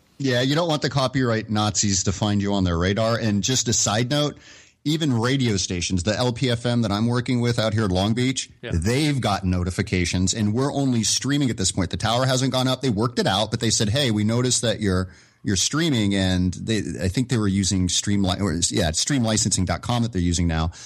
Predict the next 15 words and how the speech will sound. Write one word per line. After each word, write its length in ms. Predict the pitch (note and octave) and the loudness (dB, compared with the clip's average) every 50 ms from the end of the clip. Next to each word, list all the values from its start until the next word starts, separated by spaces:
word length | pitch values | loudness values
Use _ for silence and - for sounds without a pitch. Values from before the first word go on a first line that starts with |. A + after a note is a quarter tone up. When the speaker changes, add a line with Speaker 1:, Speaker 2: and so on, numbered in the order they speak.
| - - - - | -20 -20 -12 -8
Speaker 1:
but 400 | G#2+ G2+ A2 G#2 G2 F#2+ - - | -4 0 0 0 0 -2 -4 -2
they 80 | B2 A#2 | 0 0
went 180 | A2+ A#2 A2+ - | 2 2 2 2
directly 340 | A2+ A2 G#2 G#2+ - G#2 F2 | 2 2 2 2 0 -2 0
to 320 | - - G2 F#2 E2+ F2 | 0 0 0 0 0 0
Sound 300 | - - D3+ D#3+ E3+ E3+ | 0 0 0 0 0 0
Exchange, 560 | D#3 - - - A#2 A2 G#2 G2+ G#2 G2+ G2 - | 0 0 0 0 0 0 2 2 0 0 -2 -2
and 120 | G#2 G2+ | -2 0
they're 60 | G2+ | 0
gonna 140 | G2 G2+ G2 | 0 0 0
be 100 | F#2 G2 | 0 0
working 360 | F#2+ G2+ G#2+ G2+ G#2 G#2+ F#2+ | 0 0 0 0 0 0 0
out 180 | F2+ F2 F2 - | 2 0 0 0
that 200 | F2 E2 E2 E2+ | -2 -2 -2 0
deal. 400 | F2+ F#2+ F#2 F2 D#2+ D#2 D#2 | 0 2 2 2 2 0 0